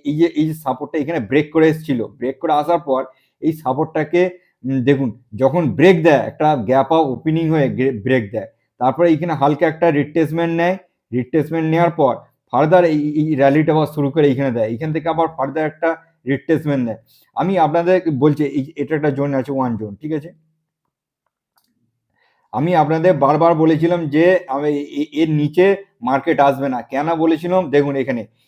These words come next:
এই যে আমরা এখানে আপনাদের ডিভাইড করা শিখিয়েছি, দেখুন ওয়ান থেকে ওয়ান পয়েন্ট সিক্স ওয়ান আপনারা ডিভাইড করে নেবেন। এই, এই, এই, এই জোনটা থেকে মার্কেট বারবার সাপোর্ট নিয়ে যাচ্ছে, এই জোনটা থেকে,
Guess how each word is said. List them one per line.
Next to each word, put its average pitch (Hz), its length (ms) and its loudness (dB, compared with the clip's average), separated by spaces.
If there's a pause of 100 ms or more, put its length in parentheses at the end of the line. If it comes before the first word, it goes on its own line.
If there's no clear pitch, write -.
(140)
এই 165 200 4
যে 185 120 0
আমরা 175 220 2
এখানে 170 240 2 (120)
আপনাদের 165 420 2
ডিভাইড 160 300 4
করা 175 220 4
শিখিয়েছি, 156 360 2 (380)
দেখুন 139 200 0 (140)
ওয়ান 160 320 2 (140)
থেকে 170 260 2 (220)
ওয়ান 147 240 -2
পয়েন্ট 165 300 -4
সিক্স 160 220 0
ওয়ান 151 200 -2
আপনারা 139 320 0
ডিভাইড 139 380 2
করে 131 200 2
নেবেন। 107 200 -8 (400)
এই, 131 200 -2
এই, 147 100 -12 (140)
এই, 196 80 6 (160)
এই 185 180 6
জোনটা 165 360 4
থেকে 170 220 2 (160)
মার্কেট 139 400 0
বারবার 147 360 2 (100)
সাপোর্ট 139 300 -4
নিয়ে 135 180 0
যাচ্ছে, 117 380 -4 (280)
এই 117 120 -8
জোনটা 117 340 -2
থেকে, 95 260 -10